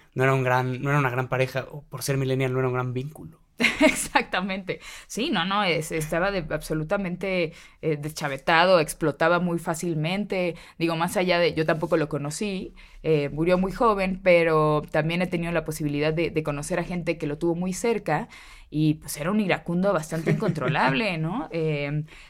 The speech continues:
Speaker 2: también era de una soberbia, este, descomunal, em,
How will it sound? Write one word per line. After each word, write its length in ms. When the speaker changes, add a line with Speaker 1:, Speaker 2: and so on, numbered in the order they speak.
Speaker 2:
también 360
era 220
de 80
una 160
soberbia, 1160
este, 360
descomunal, 1080
em, 480